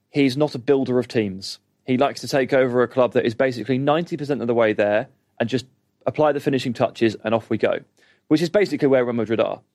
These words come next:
The talent level they have at their disposal is incredible. They just need to harness it properly. Blanc pr-, basically produced a triple treble, uh, in France with P S G, and he won a Ligue un title with Bordeaux before that.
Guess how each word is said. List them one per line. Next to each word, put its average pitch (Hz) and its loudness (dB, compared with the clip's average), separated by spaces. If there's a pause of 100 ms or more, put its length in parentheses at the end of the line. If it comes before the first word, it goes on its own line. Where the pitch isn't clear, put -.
(280)
The 131 -4
talent 180 -2
level 117 -2
they 110 0
have 117 -2
at - -2
their 120 2
disposal 117 0
is 110 0
incredible. 110 -4
They 120 -2
just 120 -6
need 117 -2
to 117 -4
harness 143 0
it - -8
properly. - -6 (680)
Blanc 196 0 (880)
pr-, 139 -2
basically 143 0
produced 135 0
a 123 -2
triple 127 -2
treble, 117 0 (440)
uh, 107 2 (100)
in 117 -2
France 117 0
with 117 -4
P 120 2
S 110 2
G, 107 0
and 131 -2
he 147 0
won 175 2
a 160 0
Ligue 151 2
un 139 2
title 139 0
with 120 -6
Bordeaux 127 0
before 110 0
that. 104 0